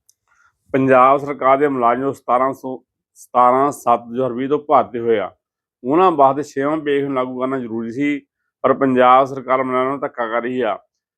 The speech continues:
ਜੋ ਸਤਾਰਾਂ ਸੱਤ ਦੋ ਹਜ਼ਾਰ ਵੀਹ ਤੋਂ ਭਰਤੀ ਹੋਏ ਮੁਲਾਜ਼ਮ ਆ, ਉਹਨਾਂ ਨੂੰ ਸੱਤਵਾਂ ਵੇਤਨ ਲਾਗੂ ਕਰ ਰਹੀ ਆ। ਪਰ ਭੱਤੇ ਪੰਜਾਬ ਸਰਕਾਰ ਦੇ ਇੱਕ ਹਾਸੋਹੀਣੀ ਗੱਲ ਕਰ ਰਹੀ ਆ, ਜਿਸ ਕਰਕੇ ਪੰਜਾਬ ਸਰਕਾਰ ਦੀ ਮੁਲਾਜ਼ਮ ਮੰਗ ਹੈ ਕਿ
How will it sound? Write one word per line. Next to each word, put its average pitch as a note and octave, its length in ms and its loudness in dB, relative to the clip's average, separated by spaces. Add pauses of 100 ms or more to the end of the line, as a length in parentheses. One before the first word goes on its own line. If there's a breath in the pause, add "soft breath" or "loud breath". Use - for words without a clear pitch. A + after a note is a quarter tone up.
(180)
ਜੋ C3 100 -2
ਸਤਾਰਾਂ C3+ 500 4
ਸੱਤ C#3 180 -4
ਦੋ B2+ 120 -6
ਹਜ਼ਾਰ C#3 120 0
ਵੀਹ B2+ 240 -8
ਤੋਂ D3+ 100 -4
ਭਰਤੀ D3 360 -6
ਹੋਏ D3 100 -6
ਮੁਲਾਜ਼ਮ B2 420 0
ਆ, A#2 220 -2 (440)
ਉਹਨਾਂ C#3 160 -2
ਨੂੰ E3 120 2
ਸੱਤਵਾਂ D#3 360 0
ਵੇਤਨ D3+ 200 2
ਲਾਗੂ B2 240 0
ਕਰ B2+ 80 4
ਰਹੀ D3 160 2
ਆ। D#3 260 4 (380)
ਪਰ C#3 140 0
ਭੱਤੇ D#3 460 2
ਪੰਜਾਬ B2+ 420 2
ਸਰਕਾਰ A#2+ 400 0
ਦੇ C3 120 -2
ਇੱਕ C3+ 100 -8
ਹਾਸੋਹੀਣੀ C3+ 760 -6
ਗੱਲ C3 160 -4
ਕਰ A#2+ 100 -4
ਰਹੀ C3 140 -4
ਆ, D3 200 0 (380)
ਜਿਸ C3 240 -4
ਕਰਕੇ C3+ 440 2 (460)
ਪੰਜਾਬ B2 480 4
ਸਰਕਾਰ C3 360 -2
ਦੀ C#3 60 -4
ਮੁਲਾਜ਼ਮ C3+ 300 -4
ਮੰਗ A#2+ 240 -4
ਹੈ B2+ 240 -2
ਕਿ C#3 380 -2